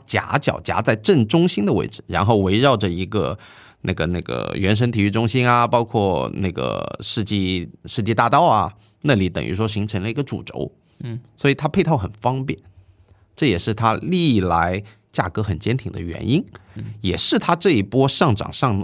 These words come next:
Speaker 1: 幅度很大的原因。
Speaker 2: 这一波是指？
Speaker 1: 二零年开始。
Speaker 2: 哦，我们刚才讲的上海整体上涨了百分之二十多的那一波，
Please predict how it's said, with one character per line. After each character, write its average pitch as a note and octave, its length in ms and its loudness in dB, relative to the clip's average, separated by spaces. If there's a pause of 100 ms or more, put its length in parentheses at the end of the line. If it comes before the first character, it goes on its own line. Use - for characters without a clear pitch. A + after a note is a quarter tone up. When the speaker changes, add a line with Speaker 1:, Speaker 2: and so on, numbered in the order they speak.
Speaker 1:
幅 G2 240 -4
度 F#3 160 -2
很 - 280 -6
大 D3+ 180 2
的 F2+ 80 0
原 E2 180 -6
因。 - 140 -18 (320)
Speaker 2:
这 - 140 -4
一 A#2 100 0
波 G#2 240 -2
是 G#2 220 -4
指？ E2 380 -10
Speaker 1:
二 C3+ 140 2
零 A2+ 160 2
年 G#2 160 2
开 G#2+ 160 -4
始。 - 220 -8 (160)
Speaker 2:
哦， G2 320 -2
我 G2 100 -6
们 F#2+ 80 -4
刚 A2 140 -4
才 G#2+ 120 -2
讲 F#2 360 -6
的 F2 520 -4
上 - 240 -2
海 G#2+ 80 -2
整 G#2 220 -4
体 G#2+ 160 -10
上 G#2+ 240 -4
涨 F#2 160 -8
了 E2+ 80 -8
百 - 160 -12
分 F#2+ 100 -12
之 F#2+ 140 -8
二 G2 160 -2
十 - 180 -6
多 F2+ 160 -6
的 D#2 120 -8
那 D2+ 100 -8
一 D#2+ 80 -8
波， D2 260 -12